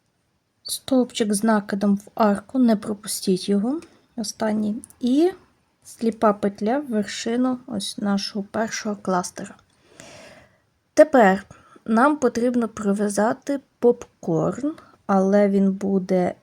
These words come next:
не ось за стовпчик з накидом, як дуже сильно хочеться, а в вершину цього стовпчика. Тобто ми сліпою петлею проходимо вершинку,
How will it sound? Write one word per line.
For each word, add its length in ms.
не 460
ось 460
за 400
стовпчик 800
з 160
накидом, 600
як 200
дуже 260
сильно 320
хочеться, 500
а 180
в 140
вершину 640
цього 300
стовпчика. 680
Тобто 340
ми 160
сліпою 460
петлею 540
проходимо 720
вершинку, 960